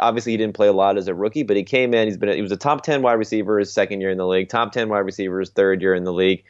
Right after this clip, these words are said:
He had some dark years, you know, some, some, some dark Cutler, uh, some Cutler years going on there. And then he's had some injury problems since then, but he's always been, you know, a dominant type of player. Now, the one concern about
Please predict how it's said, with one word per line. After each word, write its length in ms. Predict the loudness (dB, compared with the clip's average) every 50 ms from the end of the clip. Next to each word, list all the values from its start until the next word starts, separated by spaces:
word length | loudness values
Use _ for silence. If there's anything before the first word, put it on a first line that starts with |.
| -20 -20 -20 -20 -20 -20 _ _
He 80 | 2 4
had 180 | 4 4 2
some 140 | 0 -2 0
dark 320 | 2 4 4 4 2 0 -2
years, 520 | -4 -2 -2 -2 -2 -4 -8 -14 -20 -20 _ _ -12
you 140 | -8 -6 -4
know, 160 | -2 -2 -4
some, 180 | -4 -6 -6
some, 240 | -6 -4 -6 -6 -4
some 200 | -4 -4 -4 0
dark 340 | 2 4 4 4 2 0 -2
Cutler, 640 | 0 0 0 2 0 0 0 2 0 -2 -4 -8 _ -10 -4
uh, 540 | -2 2 2 4 4 4 4 2 2 0 -2
some 160 | -4 -10 -12
Cutler 360 | -4 -2 -2 0 2 0 0
years 360 | 0 0 0 0 0 0 -2
going 340 | -2 -2 0 0 0 0 0
on 240 | 0 0 0 0 0
there. 320 | 0 2 2 0 0 -2 -8 _ _ _ -4
And 240 | 0 0 2 2 4
then 360 | 4 4 6 4 4 2 0 -4 -10 _ _
he's 120 | -4 0 2
had 140 | 2 2 2
some 100 | 0 -2
injury 240 | -2 0 0 -2
problems 320 | -2 -2 -2 -2 -2 -4 -4
since 300 | -4 -4 -4 -4 -4 -4
then, 200 | -4 -4 -2 0
but 140 | 0 0 2
he's 160 | 2 2 2
always 320 | 4 4 4 4 4 2
been, 500 | 0 2 2 4 4 2 0 -2 -4 -6 -8
you 100 | -6 -4
know, 100 | -2 0
a 80 | 0 0
dominant 580 | 0 2 2 2 2 2 0 -2 -4 -4 -4 -2
type 240 | -2 -2 -2 -2
of 80 | -4 -6
player. 340 | -6 -2 -2 0 0 0 0
Now, 380 | 0 0 0 0 0 -2 -4 _ _ _ _ _
the 100 | -4 -4
one 400 | -2 0 2 2 4 4 2 2
concern 600 | 2 2 0 0 2 2 2 4 4 2 2 0 -2
about 600 | -2 0 2 2 2 2 0 0 -2 -6 -10 -20